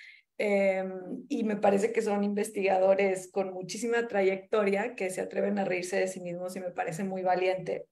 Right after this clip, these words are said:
Este, de hecho, yo me reiría un poco de que, <laughs> por ejemplo, Nibardo todavía está terminando su tesis cuando para mí es un doctor mucho más legítime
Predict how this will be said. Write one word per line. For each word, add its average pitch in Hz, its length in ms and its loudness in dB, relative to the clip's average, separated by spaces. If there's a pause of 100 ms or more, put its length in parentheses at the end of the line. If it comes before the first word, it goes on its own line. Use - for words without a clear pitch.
(600)
Este, 180 880 2
de 226 200 8
hecho, 233 260 8
yo 226 220 8
me 233 160 6
reiría 220 460 6
un 220 160 2
poco 214 340 0
de 202 160 2
que, 180 460 0 (100)
<laughs> 196 220 -6
por 208 120 2
ejemplo, 220 460 0
Nibardo 202 580 4
todavía 208 420 2
está 214 240 0
terminando 202 460 0
su 226 180 -6
tesis 233 420 2
cuando 190 580 2 (360)
para 226 220 6
mí 233 180 2
es 233 200 6
un 233 140 4
doctor 214 440 6
mucho 220 360 4
más 214 240 0
legítime 240 760 4